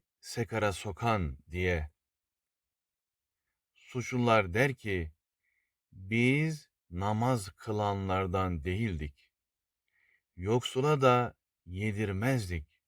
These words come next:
Boş şeylere dalanlarla dalar giderdik. Ceza gününü yalanlardık. Nihayet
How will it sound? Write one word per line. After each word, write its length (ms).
Boş 600
şeylere 680
dalanlarla 1120
dalar 320
giderdik. 800
Ceza 560
gününü 680
yalanlardık. 1120
Nihayet 560